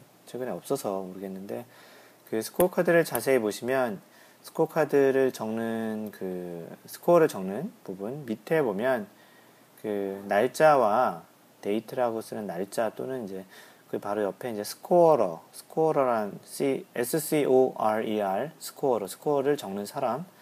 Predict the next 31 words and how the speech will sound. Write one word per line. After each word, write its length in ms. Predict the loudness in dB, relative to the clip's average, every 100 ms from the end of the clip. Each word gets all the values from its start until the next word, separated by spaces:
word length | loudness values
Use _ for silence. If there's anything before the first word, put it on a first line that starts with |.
| -20 -20 -20 -20 -6
그리고 160 | -4
또 140 | 2 2
옆에는 360 | 2 -2 -4
어테스트라고 1160 | -2 -2 0 -2 -2 -12 -12 -12 -16 -12 -6 -4
돼 80 | -4
있어요. 240 | -6 -8
에이 180 | -4 -4 0
티 140 | -4
티 320 | 0 -4 -2 -2
이 220 | -4 -4
에스 280 | -8 -8 -10 -14
티라고 540 | -6 -2 0 -2 -4
돼 80 | -10
있는데 520 | -12 -12 -2 -2 -2 -10 -20 -20 -20 -20
스코어러 680 | -18 -4 6 8 10 8 6 6
말고 240 | 4 4
마커라고도 1000 | 4 4 6 6 6 4 2 4 2 2
이제 200 | 2 -2
표시가 400 | -2 -4 0 0
돼 80 | 0
있어요. 180 | -6 -12
스코어랑 540 | 0 6 8 8 4
마커, 320 | 0 -4 -10
스코어러랑 920 | -12 -2 6 10 12 12 8 6 4 0
마커는 460 | -4 -4 -4 -4
같은 280 | -6 -6 -2
말이고요. 480 | -2 -2 -2 -4 -6 -14 -20 -20 -20 _
어테스트는 500 | -6 2 2 2 -8
또 120 | -6
다른 300 | -8 -8 -8
말인데 500 | -8 -10 -8 -8 -8